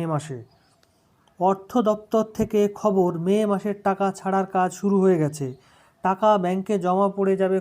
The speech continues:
খুব শীঘ্রই। তবে অফিস থেকে জানা যাচ্ছে মে মাসেও প্রচুর মহিলার ব্যাংকে টাকা পাবেন না,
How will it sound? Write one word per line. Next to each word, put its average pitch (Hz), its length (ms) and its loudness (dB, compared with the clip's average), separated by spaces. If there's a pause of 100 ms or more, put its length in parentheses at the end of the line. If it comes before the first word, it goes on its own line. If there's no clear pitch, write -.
(100)
খুব 254 180 0 (100)
শীঘ্রই। 147 560 -4 (320)
তবে 185 300 2
অফিস 185 380 -6
থেকে 202 240 -6
জানা 170 260 -4
যাচ্ছে 202 340 -2 (100)
মে 175 200 -6 (100)
মাসেও 185 460 -2
প্রচুর 208 400 -4
মহিলার 180 400 -4
ব্যাংকে 170 360 -6
টাকা 175 320 -4
পাবেন 165 380 0 (120)
না, 156 100 2